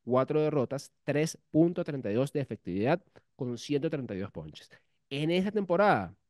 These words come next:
trescientos catorce de promedio, veintiocho cuadrangulares, sesen-, sesenta y cinco carreras impulsadas, veinte bases robadas, mil cuarenta y cinco O P S. Todavía le faltan seis juegos para el break del Juego de las Estrellas,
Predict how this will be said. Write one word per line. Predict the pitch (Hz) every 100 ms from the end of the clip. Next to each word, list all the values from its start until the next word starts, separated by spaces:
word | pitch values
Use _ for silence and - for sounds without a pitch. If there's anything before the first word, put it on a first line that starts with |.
| _
trescientos | - 123 - 156 170 185
catorce | 170 160 185
de | 180
promedio, | 185 147 120 123
veintiocho | 127 123 - 98 123 196 190
cuadrangulares, | 175 180 170 104 117 -
sesen-, | - 117 110
sesenta | - 120 120 104
y | -
cinco | 196 196
carreras | 180 147 170
impulsadas, | 170 165 - 80 95 - _ _ _
veinte | 110 117 180 190 196
bases | 190 180 170 170
robadas, | 156 107 107 113 - _ _ 101
mil | 104 113 165 220 220
cuarenta | 202 175 151
y |
cinco | 139 160 160 156 156
O |
P | 165 131 110
S. | - 120
Todavía | 143 123 131 160
le | 151
faltan | 135 151 151
seis | - 156 151
juegos | 160 156 160
para | 147 123
el | 117
break | 120 127 127
del | 131 143
Juego | 143 147
de |
las | 151 139
Estrellas, | - 170 120 127